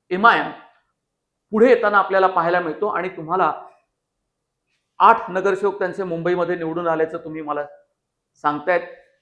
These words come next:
त्याचं कारण मुळात हे आहे की मुंबईमध्ये सुद्धा अशा प्रकारच्या आक्रमक मुस्लिमांना ओवेसीचा चेहरा भावतो, इम्तियाज जलीलचा भाव, भावतो आणि इम्तियाज जलीलचे काही व्हिडिओ व्हायरल झालेले आपल्या लक्षात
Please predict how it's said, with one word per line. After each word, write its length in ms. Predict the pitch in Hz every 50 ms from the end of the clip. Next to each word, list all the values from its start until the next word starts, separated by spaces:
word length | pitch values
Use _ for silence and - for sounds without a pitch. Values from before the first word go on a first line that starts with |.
| _ -
त्याचं 180 | 156 - 180
कारण 420 | - - - 156 147 156 196 247 254
मुळात 280 | 240 220 202 185 170
हे 200 | - - 156 156
आहे 300 | 147 139 131 147 175 208 - - - _ _ _ _ _ _
की 80 | 180 185
मुंबईमध्ये 640 | 151 139 143 151 165 202 247 254 233 214 196 185
सुद्धा 480 | 185 - 156 139 131 135 147 160 170 165 170 -
अशा 240 | 143 - - 190
प्रकारच्या 580 | 185 - - - - 143 147 151 151 - 196 208 - -
आक्रमक 540 | - 143 143 - - 185 190 214 240 254 247 - - _ _ _ _ _ _ _ _ _ _ _ _ _ _ _
मुस्लिमांना 640 | 151 165 160 - 262 262 226 170 135 123 117 117 - - _ _ _ _ _ _ _ _ _ _ _ _ _ _ _ _ _ _ _ _ _ _ _ _ _ _ _ _ _ _ _ -
ओवेसीचा 680 | 175 190 214 254 240 - 214 190 - 214 202 208 233 - - - - _ _ _ _ _ _ _ _ _ _ -
चेहरा 220 | - 175 175 185 165
भावतो, 600 | - - - 139 151 156 - - 214 226 - - - - - -
इम्तियाज 380 | 156 160 156 - 196 190 156 -
जलीलचा 440 | 139 143 156 196 220 214 - 220 208
भाव, 380 | 190 185 196 196 - - - - - _ _ _ -
भावतो 340 | 160 139 185 196 190 190 247
आणि 160 | 202 190 196 - -
इम्तियाज 400 | 170 156 - - 208 208 208 214
जलीलचे 340 | - 196 202 196 196 208 196
काही 160 | 202 208 190
व्हिडिओ 260 | 165 175 196 214 220
व्हायरल 320 | 233 214 196 196 202 202
झालेले 260 | 196 190 175 190 190 190
आपल्या 220 | 175 - 190 190
लक्षात 300 | 180 175 - - 175